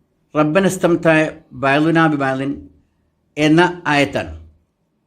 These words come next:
നാം, ഞങ്ങൾ ചിലർ ചിലരെ, അന്നാമിലെ നൂറ്റി ഇരുപത്തി എട്ടാമത്തെ ആയത്ത്, അതാണ് അതിൽ പറഞ്ഞ, ഏ, രക്ഷിതാവ് അള്ളാഹുവിൻ്റെ അടുക്കലെത്തുമ്പോൾ ഞങ്ങൾ ചിലർ ചിലരെ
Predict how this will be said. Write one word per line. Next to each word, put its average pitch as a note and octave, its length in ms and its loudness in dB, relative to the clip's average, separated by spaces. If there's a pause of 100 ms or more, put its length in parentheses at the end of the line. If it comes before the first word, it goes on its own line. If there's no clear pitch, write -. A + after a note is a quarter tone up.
(2250)
നാം, D#3 260 2
ഞങ്ങൾ E3+ 300 2
ചിലർ E3 360 -2
ചിലരെ, D3 580 -2 (520)
അന്നാമിലെ E3 640 2
നൂറ്റി D#3 380 0
ഇരുപത്തി D#3 1000 -4
എട്ടാമത്തെ D3 760 -2
ആയത്ത്, G#2+ 460 -8 (540)
അതാണ് C#3+ 460 2 (1160)
അതിൽ D#3+ 220 2
പറഞ്ഞ, E3 200 2 (240)
ഏ, D3 440 -4 (180)
രക്ഷിതാവ് D3+ 420 0
അള്ളാഹുവിൻ്റെ D3+ 640 0
അടുക്കലെത്തുമ്പോൾ C3 800 -6
ഞങ്ങൾ D3+ 240 -2
ചിലർ C#3+ 360 -6
ചിലരെ C3+ 520 -6